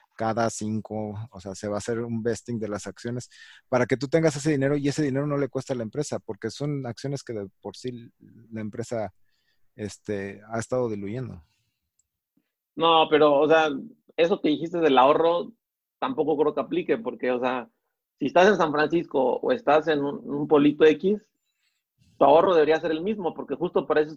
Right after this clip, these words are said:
Speaker 2: es, es, es esa tabla de la que hablamos, ¿no? O sea
Speaker 1: Bueno, en porcentaje sí debería ser el, el mismo.
Speaker 2: Ajá, o sea, pero te digo, realmente el empleado no va a perder nada, al
Speaker 1: Pero
Speaker 2: contrario, va, va a
Speaker 1: n-,
Speaker 2: ganar mejor
Speaker 1: o
Speaker 2: calidad
Speaker 1: sea,
Speaker 2: de
Speaker 1: pero
Speaker 2: vida.
Speaker 1: lo que no sé es si los Teslas cuestan lo mismo en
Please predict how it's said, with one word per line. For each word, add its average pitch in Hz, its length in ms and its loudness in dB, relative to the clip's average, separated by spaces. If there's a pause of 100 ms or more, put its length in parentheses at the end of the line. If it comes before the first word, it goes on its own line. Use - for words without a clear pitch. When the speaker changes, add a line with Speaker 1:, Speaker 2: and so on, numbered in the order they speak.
Speaker 2:
es, 151 180 -6
es, 151 140 -10
es 147 140 -4
esa 147 160 -4
tabla 147 300 4
de 131 60 2
la 117 120 2
que 123 80 0
hablamos, 139 420 0
¿no? 151 140 -8
O 156 80 -10
sea 131 180 -8
Speaker 1:
Bueno, 160 220 2
en 151 180 0
porcentaje 151 560 0
sí 180 340 -2
debería 139 420 0
ser 127 220 -8
el, 117 180 -6
el 110 120 -6
mismo. 107 360 -10 (1120)
Speaker 2:
Ajá, 147 280 2
o 135 60 0
sea, 127 160 0
pero 165 220 4
te - 100 -2
digo, 165 200 8
realmente 214 360 4
el 202 60 6
empleado 170 360 2
no 165 160 2
va 165 80 6
a - 80 0
perder 131 320 -2
nada, 170 320 0
al 151 120 -4
Speaker 1:
Pero 131 260 4
Speaker 2:
contrario, 131 180 6
va, 143 100 2
va 151 200 4
a 143 40 8 (120)
Speaker 1:
n-, 139 80 -6
Speaker 2:
ganar 147 160 0 (180)
mejor 131 300 -8
Speaker 1:
o - 20 -8
Speaker 2:
calidad 135 220 0
Speaker 1:
sea, 135 160 6
Speaker 2:
de 127 60 -2
Speaker 1:
pero 135 160 2
Speaker 2:
vida. 131 100 -2 (260)
Speaker 1:
lo 139 160 2
que 151 100 4
no 160 140 4
sé 180 260 8
es 139 100 4
si 151 120 2
los 127 200 2
Teslas 147 460 2
cuestan 127 320 -2
lo 117 80 -2
mismo 120 460 -4
en 95 360 -4